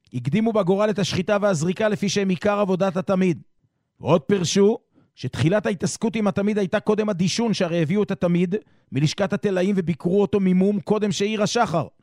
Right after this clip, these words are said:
לכן הקדימו את הגורל על השחיטה והזריקה. הדבר הרביעי שהגרילו עליו, מי מדשן את המנורה? ועניינו הוא לקנח את הנרות מהשמן והפתילה הנותרים וליתן שמן ופתילה חדשים.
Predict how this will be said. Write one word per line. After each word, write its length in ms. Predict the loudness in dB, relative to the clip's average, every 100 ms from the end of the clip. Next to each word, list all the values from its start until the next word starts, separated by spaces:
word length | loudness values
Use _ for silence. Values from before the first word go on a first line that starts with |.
| _ _ _ _ _
לכן 220 | -2 0
הקדימו 280 | 0 0 0
את 80 | 0
הגורל 460 | 0 2 2 2 -2 _ _
על 180 | -2 0
השחיטה 480 | 0 -2 -4 -2 0
והזריקה. 580 | 2 0 0 -2 0 -2 -2 _ _ _ _ _
הדבר 260 | 0 2 4
הרביעי 500 | 2 0 0 0 -2
שהגרילו 580 | -2 -2 0 0 2
עליו, 260 | 2 2 0 -2 -12 _ _
מי 160 | 0 2
מדשן 480 | 2 0 0 0 -2
את 120 | -2
המנורה? 480 | -2 0 2 2 0 -4 _ _ _ _
ועניינו 380 | 0 2 2 2
הוא 160 | 2 2
לקנח 400 | 0 -2 0 -2
את 100 | -2
הנרות 340 | -2 -2 -2
מהשמן 420 | -2 -2 -2 -2
והפתילה 400 | -2 -2 -2 -2
הנותרים 440 | 0 0 0 -2 0
וליתן 340 | -2 -2 -2
שמן 320 | 0 0 0 -2
ופתילה 440 | -2 -2 0 0
חדשים. 500 | 0 -2 -2 -4 -6